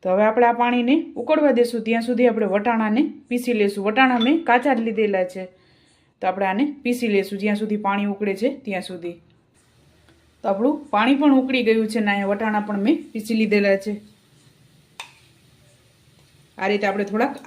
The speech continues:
આખા રાખવાના છે. તો હવે આ પાણીમાં આપણે પીસેલા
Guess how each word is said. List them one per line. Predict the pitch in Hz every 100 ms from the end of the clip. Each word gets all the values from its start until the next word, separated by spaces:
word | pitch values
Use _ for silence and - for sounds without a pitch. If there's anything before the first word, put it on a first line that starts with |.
| 208
આખા | 214 208
રાખવાના | 196 196 208 202 196
છે. | 202 196 - - _ _ _ _ _ _ _ _ - - - _ _ _ _ _ _ _ _ _ _ _ _ _ _ _ _ _ _ _ _ _ _ _ _ _ _ _ _ _ _
તો | 190
હવે | 202
આ | 202
પાણીમાં | 214 226 220
આપણે | 214 262 - -
પીસેલા | - 226 247 226